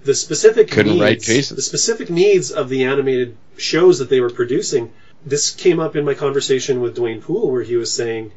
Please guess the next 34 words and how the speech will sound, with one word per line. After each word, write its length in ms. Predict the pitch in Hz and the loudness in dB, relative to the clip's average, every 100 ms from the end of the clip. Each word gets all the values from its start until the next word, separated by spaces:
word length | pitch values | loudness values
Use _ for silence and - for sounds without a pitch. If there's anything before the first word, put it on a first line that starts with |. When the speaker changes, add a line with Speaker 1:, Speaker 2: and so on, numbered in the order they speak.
| - - | -20 -4
Speaker 1:
the 80 | 135 | -2
live 280 | 131 135 165 | 0 0 -2
action 320 | 156 - 143 | -4 -2 0
writers, 720 | 131 151 165 123 117 113 - - | 0 2 2 2 2 -4 -10 -12
they 160 | 131 127 | -4 -4
struggled 480 | - - 180 214 - | -2 -2 0 0 0
'cause 120 | 131 | -2
they're 100 | 131 | -2
so 160 | - 175 | 0 0
used 220 | 165 - | 0 -4
to 60 | - | -4
characters 480 | 139 131 - 117 | -2 -2 -2 -6
talking. 500 | - - 170 - - - - - | -6 -10 -10 -8 -10 -10 -20 -10
And 100 | 131 | -6
it's 140 | 120 - | -2 0
like, 280 | 120 110 - - - | 0 -2 -12 -20 -4
Speaker 2:
Yeah. 200 | 113 110 - | 2 2 0
Speaker 1:
no, 200 | 151 185 | 2 6
this 200 | 143 - | 6 4
is 260 | 156 131 123 101 - - - | 0 -4 -6 -12 -16 -20 -14
way 340 | 113 143 180 | -2 6 8
more 180 | 185 180 | 8 6
visual. 400 | 151 135 135 131 | 4 2 2 0
You 140 | 127 | 0
have 160 | 139 139 | -4 -4
to 80 | 113 | -4
write 300 | 110 127 147 | 0 0 0
to 80 | 143 | -2
the 100 | 127 | 2
visual. 640 | 131 117 123 120 117 - - - | 2 2 2 2 0 -4 -18 -12
You 120 | 131 | -6
have 160 | 147 - | -6 2
to 80 | 131 | 4
write, 480 | 131 120 120 - | 4 2 0 -6